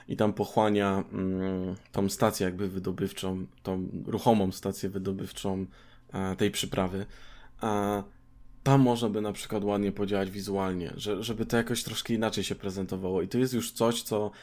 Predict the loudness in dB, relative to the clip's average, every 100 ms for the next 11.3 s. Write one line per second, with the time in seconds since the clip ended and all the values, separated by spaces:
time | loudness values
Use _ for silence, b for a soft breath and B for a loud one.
0 | B -10 -6 -2 4 4 4 0 -6 -4
1 | -6 -2 2 2 2 -2 -6 -4 -6 -2
2 | -4 0 0 0 B B -8 -2 0 0
3 | 0 -2 -4 -6 -4 2 2 2 -2 -4
4 | -4 -4 -2 -2 -2 0 0 0 -2 0
5 | 2 0 -4 -14 b b b -14 -6 -2
6 | 0 0 -2 -4 -8 -16 -18 -18 -20 -14
7 | -2 0 2 4 6 6 6 4 2 0
8 | 2 2 2 2 2 2 0 -2 -2 -4
9 | -4 -4 0 0 0 -6 -6 -8 -4 -4
10 | 0 2 2 0 0 0 0 0 -2 -2
11 | -4 -4